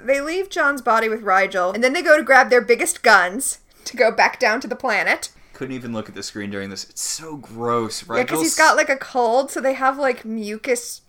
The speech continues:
Speaker 1: all over the puppet.
Speaker 2: It's really, really hard to look at.
Speaker 1: Well, and then, and then Dargo, like,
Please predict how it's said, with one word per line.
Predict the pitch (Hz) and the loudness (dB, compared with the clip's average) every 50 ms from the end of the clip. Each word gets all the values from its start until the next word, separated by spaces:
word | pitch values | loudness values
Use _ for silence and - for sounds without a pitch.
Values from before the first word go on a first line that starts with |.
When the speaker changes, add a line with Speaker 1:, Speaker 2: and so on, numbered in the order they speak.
| - - _ | -20 -10 _
Speaker 1:
all | - 208 208 214 | -2 0 0 0
over | 214 214 196 214 | 0 -2 -4 -4
the | 208 196 | -6 -6
puppet. | - - - 214 - - 190 202 - - - - - - _ - - | -6 -8 -8 -6 -2 0 0 0 0 -2 -6 -14 -16 -16 _ -20 -16
Speaker 2:
It's | - 113 107 - - - - - - _ - - - - - | -14 -12 -10 -8 -6 -6 -6 -8 -10 _ -20 -20 -20 -18 -12
really, | 113 110 107 107 101 104 104 101 | -8 -6 -4 -4 -4 -6 -6 -8
really | 98 98 95 95 98 101 98 95 104 104 - - - _ _ _ - | -8 -12 -16 -18 -14 -12 -12 -12 -12 -12 -14 -16 -18 _ _ _ -16
hard | - - 90 85 - | -12 -12 -12 -12 -12
to | 107 85 | -14 -16
look | 67 76 - - - | -14 -14 -16 -14 -12
at. | 80 90 87 - - _ _ _ _ _ _ | -12 -12 -12 -12 -14 _ _ _ _ _ _
Speaker 1:
Well, | 247 254 240 - | 0 2 2 4
and | - 262 269 294 | 2 0 -2 0
then, | 302 302 294 277 - - | -2 -2 -2 -4 -8 -10
and | - 247 262 | -10 -6 -2
then | 269 262 262 254 254 | -2 -2 -2 -4 -4
Dargo, | 214 240 220 233 240 240 240 233 220 | -2 2 2 4 4 4 0 0 0
like, | 208 208 190 196 - | 0 0 0 -2 -6